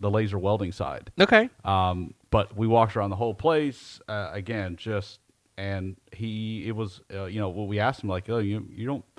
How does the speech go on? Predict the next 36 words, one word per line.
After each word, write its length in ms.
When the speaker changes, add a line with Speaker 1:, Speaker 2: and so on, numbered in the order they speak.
Speaker 1:
this 140
is 80
not, 240
you 80
know, 60
you 160
can 160
wear 120
jeans 300
and 80
a 20
t-shirt 380
to 60
work." 280
He's 140
like, 220
"Yeah, 320
but, 380
you 160
know, 320
uh, 400
you, 140
you're, 540
I 100
was 140
always 200
taught 320
you, 240
you 60
look 160
good 140
for 140
interviews." 560
I 60
was 100
like, 180